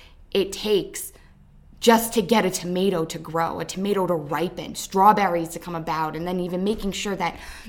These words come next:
that they're okay and keeping different things away from it to make sure they grow. The amount of work and time, the, the overall process is in-,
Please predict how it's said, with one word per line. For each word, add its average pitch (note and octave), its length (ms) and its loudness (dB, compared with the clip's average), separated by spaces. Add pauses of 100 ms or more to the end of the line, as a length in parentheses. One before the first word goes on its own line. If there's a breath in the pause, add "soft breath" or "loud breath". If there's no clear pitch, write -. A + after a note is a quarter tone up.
that G3 160 -2
they're G#3 220 6
okay F#3+ 340 -2
and F3+ 100 -4
keeping G#3+ 340 -2
different F#3+ 380 -4
things G3 320 -2
away F#3 280 2
from F#3+ 220 -4
it E3 120 -4
to F3 100 -10
make E3+ 140 -6
sure G#3 420 -2
they F#3 160 -2
grow. F3 440 -6 (440 loud breath)
The G#3 100 0
amount A#3 280 4
of D#3+ 180 -4
work G#3 340 -2
and D#3+ 180 -6
time, E3 640 -2 (120)
the, E3+ 100 0
the E3 300 -2
overall F3 500 2
process E3 640 -8
is E3+ 160 -6
in-, E3+ 160 -4